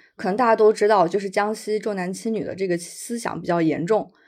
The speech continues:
然后我出生那个年代，其实是路边常常能碰见遗弃女婴的年代。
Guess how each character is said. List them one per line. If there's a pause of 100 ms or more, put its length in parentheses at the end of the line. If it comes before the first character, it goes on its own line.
(280)
然
后
我
出
生
那
个
年
代，
其
实
是
路
边
常
常
能
碰
见
遗
弃
女
婴
的
年
代。